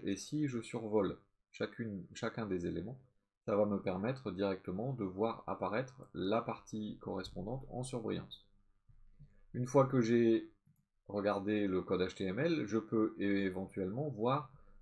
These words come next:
les différentes, euh, les différents éléments en fait, qui vont venir se, euh, se mettre en place dessus.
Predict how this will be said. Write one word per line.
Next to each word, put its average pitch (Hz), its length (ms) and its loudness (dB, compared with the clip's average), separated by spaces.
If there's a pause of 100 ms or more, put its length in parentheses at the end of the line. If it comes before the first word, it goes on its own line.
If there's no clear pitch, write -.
les 135 200 4
différentes, 127 640 -2
euh, 104 200 4
les 110 140 2
différents 113 320 -4
éléments 98 400 2
en 127 40 -4
fait, - 200 -6
qui 98 100 -10
vont 95 160 -2
venir 107 380 -2 (340)
se, - 180 -2
euh, 104 640 6 (280)
se 104 140 -6
mettre 107 240 -2
en 101 60 -2
place 107 260 2
dessus. 95 440 -6